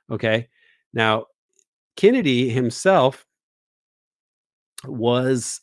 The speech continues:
um, wanting to talk about this Indonesia problem. And in nineteen sixty-one, he, A-, April, on a-, on, in one day, he meets with,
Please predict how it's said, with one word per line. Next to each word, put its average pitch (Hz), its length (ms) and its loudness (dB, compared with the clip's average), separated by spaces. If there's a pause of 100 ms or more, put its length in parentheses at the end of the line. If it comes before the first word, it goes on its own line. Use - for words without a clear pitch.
um, 123 540 -2 (160)
wanting 180 640 0
to 127 480 -2 (800)
talk 202 180 -4
about 202 220 2
this 135 120 -8
Indonesia 117 380 0
problem. 123 460 -2 (480)
And 139 120 0
in 135 440 0 (280)
nineteen 180 280 -2
sixty-one, 135 760 -4 (260)
he, 127 520 -4 (180)
A-, 143 180 -10
April, 131 520 -2
on 127 100 -2
a-, 143 100 0
on, 127 360 -2
in 135 160 2
one 170 220 2
day, 135 340 2
he 120 140 -2
meets 123 340 0
with, 110 340 -4